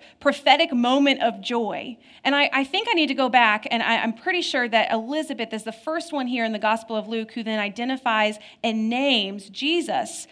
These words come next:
as "my Lord." Did you catch that part? It's this prophetic moment of joy when the child within her womb leaps for joy, and she knows and, and connects and says,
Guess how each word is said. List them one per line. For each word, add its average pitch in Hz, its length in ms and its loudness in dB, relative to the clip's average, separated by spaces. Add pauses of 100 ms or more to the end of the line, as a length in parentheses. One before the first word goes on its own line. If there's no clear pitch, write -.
(160)
as 208 420 0 (160)
"my 202 220 -2
Lord." 185 500 -8
Did 220 140 -14
you 220 60 -12
catch 302 320 -12
that 320 180 -8
part? 330 420 -8 (960)
It's 254 160 -8
this 254 140 -4
prophetic 339 500 0
moment 311 360 4
of 247 100 2
joy 294 400 6
when 254 160 -2
the 240 120 -2
child 302 420 2
within 269 440 -2 (180)
her 330 280 2
womb 233 560 -2
leaps 349 380 -4
for 277 180 -6
joy, 226 680 0 (200)
and 262 140 -2
she 311 220 0
knows 311 420 4
and, 247 180 -2
and 254 180 2
connects 330 460 2
and 247 140 -4
says, 240 440 2